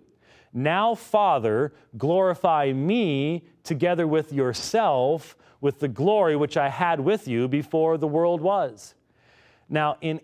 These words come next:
any other instance, it would be painfully obvious that when reading these words, we are listening to the words of one person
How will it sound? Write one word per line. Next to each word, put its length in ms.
any 340
other 300
instance, 640
it 120
would 200
be 400
painfully 760
obvious 600
that 360
when 300
reading 380
these 240
words, 580
we 160
are 100
listening 540
to 100
the 100
words 420
of 120
one 420
person 840